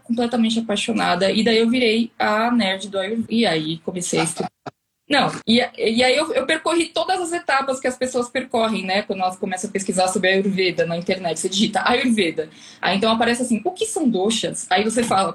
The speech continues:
"Tá." <laughs> Então começa a ir nessa linha, né? Porque as pessoas chegam no Ayurveda muito, é, pesquisando isso. E aí eu comecei a te acompanhar. Eu acho o seu trabalho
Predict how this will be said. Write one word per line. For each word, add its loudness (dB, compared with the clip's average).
"Tá." 0
<laughs> 0
Então 0
começa 0
a 2
ir -2
nessa 0
linha, 0
né? 0
Porque -4
as -2
pessoas -4
chegam -2
no 0
Ayurveda 0
muito, 0
é, 2
pesquisando 2
isso. -2
E 2
aí 6
eu 2
comecei -4
a 0
te -4
acompanhar. 0
Eu -2
acho -4
o -8
seu -4
trabalho 0